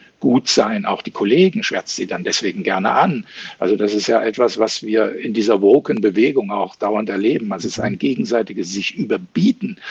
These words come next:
an, an, an Gutsein und natürlich, äh, das darin enthaltene Denunziationspotenzial wird voll ausgereizt. Also, äh,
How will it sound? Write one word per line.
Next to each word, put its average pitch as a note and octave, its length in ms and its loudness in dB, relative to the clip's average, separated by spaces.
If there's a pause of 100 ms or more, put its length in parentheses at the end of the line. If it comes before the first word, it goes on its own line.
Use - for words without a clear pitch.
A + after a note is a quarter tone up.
(240)
an, G2+ 320 -2
an, G2+ 300 -4
an F#2+ 260 -4
Gutsein A#2+ 720 0
und G#2+ 140 -4
natürlich, G2+ 640 0
äh, F#2+ 180 -2
das - 380 -6 (160)
darin G#2 320 0
enthaltene G2 540 -4
Denunziationspotenzial G2+ 1900 -2
wird G#2 160 -4
voll G#2 280 -2
ausgereizt. G2 920 -2 (480)
Also, A#2 220 6
äh, G#2 40 4